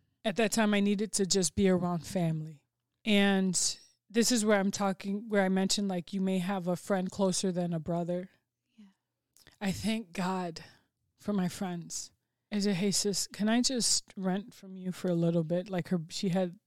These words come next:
Speaker 1: like, her basement. I said, "I really need to be around family."
Speaker 2: Yeah.
Speaker 1: And she's like, "Yeah, come on through." I thank God for
Speaker 2: Yeah.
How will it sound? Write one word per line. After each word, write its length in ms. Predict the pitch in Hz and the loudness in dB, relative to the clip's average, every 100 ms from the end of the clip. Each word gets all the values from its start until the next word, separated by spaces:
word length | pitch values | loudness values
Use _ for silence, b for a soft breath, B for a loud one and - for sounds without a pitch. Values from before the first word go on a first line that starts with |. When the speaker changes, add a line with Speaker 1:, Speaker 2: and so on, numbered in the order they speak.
| _ _ | _ _
Speaker 1:
like, 200 | 180 - | -12 -8
her 80 | 180 | -4
basement. 600 | 175 175 - 196 180 226 - | -2 0 -2 -4 -6 -10 -12
I 20 | |
said, 180 | - 226 | -10 -4
"I 80 | 226 | -2
really 360 | 202 202 202 190 | 2 2 2 0
need 160 | 180 | -2
to 100 | - | -2
be 200 | 165 175 | 0 2
around 320 | 165 156 160 | 2 0 -4
family." 500 | - 156 156 156 143 - _ _ | -6 -8 -6 -6 -8 -14 _ _
Speaker 2:
Yeah. 240 | 254 226 214 | -20 -4 2
Speaker 1:
And 760 | 202 208 196 196 190 - - - _ _ _ _ | 4 4 2 0 0 -2 -2 -8 _ _ _ _
she's 220 | - 226 | -14 -10
like, 160 | 262 269 | -10 -10
"Yeah, 120 | 240 359 202 - - _ _ | -12 -10 -12 -12 -20 _ _
come 240 | 233 254 | -8 -4
on 100 | 294 | -4
through." 320 | 285 392 403 240 _ _ _ - | -6 -12 -20 -20 _ _ _ -6
I 80 | 208 | -6
thank 340 | - 233 214 | 0 0 0
God 340 | 196 185 190 185 | 0 0 0 -4
for 580 | - - 185 175 170 | -10 -6 -4 -2 -4
Speaker 2:
Yeah. 40 | 185 | -8